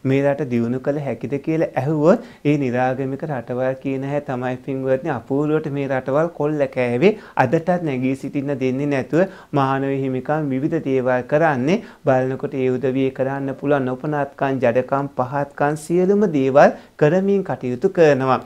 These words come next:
එතකොට ඒ රටවල් දියුණුයි කියලා කියන්නේ මේ රටවල් කොල්ල කාලා ලබාගත් දේවල් හින්දාද? මේ රටවල් වලට නැගී සිටින්න දෙන්නේ නැතුව කඩාකප්පල්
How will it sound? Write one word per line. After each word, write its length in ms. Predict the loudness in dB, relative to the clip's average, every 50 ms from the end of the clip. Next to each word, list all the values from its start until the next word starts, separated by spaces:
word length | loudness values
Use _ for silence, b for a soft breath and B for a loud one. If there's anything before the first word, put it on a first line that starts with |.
| B B B B B
එතකොට 380 | 4 4 6 6 6 4 2 2
ඒ 160 | 2 4 2 4 2
රටවල් 480 | 0 0 0 0 2 2 2 2 2 2 2
දියුණුයි 420 | 2 2 2 0 0 0 0 0 2 2
කියලා 160 | 2 2 0
කියන්නේ 400 | 2 2 2 2 2 2 0 0 0
මේ 120 | 0 0 0
රටවල් 420 | -2 -2 -2 2 4 4 4 4 2 0
කොල්ල 240 | 0 0 0 -2 -2 -2 -4
කාලා 260 | -4 -2 -2 -2 0 0
ලබාගත් 580 | 0 2 2 0 0 0 -2 -4 -4 -6 -4 0 0
දේවල් 240 | 0 2 2 0 0 0 0
හින්දාද? 400 | 0 2 4 2 4 4 4 2 B B B B B
මේ 180 | 2 4 4 6
රටවල් 500 | 4 2 2 2 2 4 4 4 4 4
වලට 220 | 2 2 0 -2 -2
නැගී 300 | -2 0 0 0 0 0 0
සිටින්න 360 | -2 -2 0 -2 -2 -2 -2 0 0
දෙන්නේ 300 | 0 0 0 -2 0 0
නැතුව 180 | -2 0 4 6 8 10 10 10 8 B B B B 0
කඩාකප්පල් 760 | 2 4 4 2 2 2 2 0 0 0 2 2 4 4